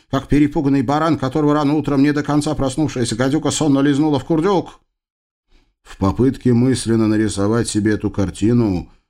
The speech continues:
Ахмед даже несколько ободрился и ускорил шаг. А за ближайшими домами действительно поднимались к небу клубы черного дыма.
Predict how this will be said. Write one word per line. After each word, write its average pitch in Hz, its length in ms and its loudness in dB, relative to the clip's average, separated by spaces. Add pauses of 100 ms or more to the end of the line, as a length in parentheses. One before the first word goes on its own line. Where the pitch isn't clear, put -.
(120)
Ахмед 110 480 0
даже 127 240 0
несколько 120 480 0
ободрился 110 600 0
и - 20 6
ускорил 123 500 0
шаг. 85 360 -6 (420)
А 104 160 0
за 139 140 2
ближайшими 170 580 2
домами 160 460 2
действительно 135 840 2
поднимались 123 760 2
к 104 100 -2
небу 139 480 2
клубы 117 640 0
черного 98 840 0
дыма. 87 720 0